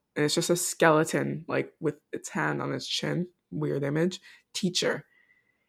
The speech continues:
It's none of these things, but I guess "I don't know" is the best one. Where's your ideal location for a home? In a secluded forest, in a mountain village, in the countryside neighborhood, by the ocean.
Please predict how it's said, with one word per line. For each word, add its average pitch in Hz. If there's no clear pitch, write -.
It's 196
none 165
of 139
these 127
things, 139
but 131
I 139
guess 147
"I 139
don't 135
know" 123
is -
the -
best -
one. -
Where's 185
your 233
ideal 175
location 160
for -
a 139
home? 143
In 156
a 160
secluded 165
forest, 143
in 185
a 180
mountain 165
village, 165
in 170
the 175
countryside 185
neighborhood, 156
by 156
the 151
ocean. -